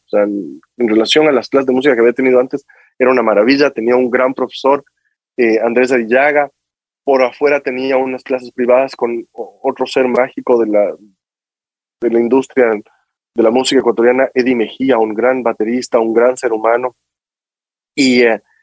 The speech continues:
y eso fue unas cosas grandes del colegio menor porque ay-, a-, acentuó la idea. Y en ese momento ya ponía música, voy a decir, no sé si todos los fines de semana, pero,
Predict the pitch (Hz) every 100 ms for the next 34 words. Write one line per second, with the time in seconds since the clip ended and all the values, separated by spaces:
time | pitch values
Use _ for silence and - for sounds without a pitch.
0 | _ _ - 127 156 165 165 151 151 143
1 | - 139 147 131 131 143 147 120 104 110
2 | 123 139 120 147 135 - 107 98 - 123
3 | - 117 - 127 - 139 123 170 190 147
4 | 120 123 110 - _ _ _ _ _ _
5 | 175 170 175 190 233 170 135 165 139 131
6 | 135 127 135 131 127 139 - 151 117 104
7 | 117 120 107 131 120 120 117 - - -
8 | 143 139 - 135 131 123 156 - 107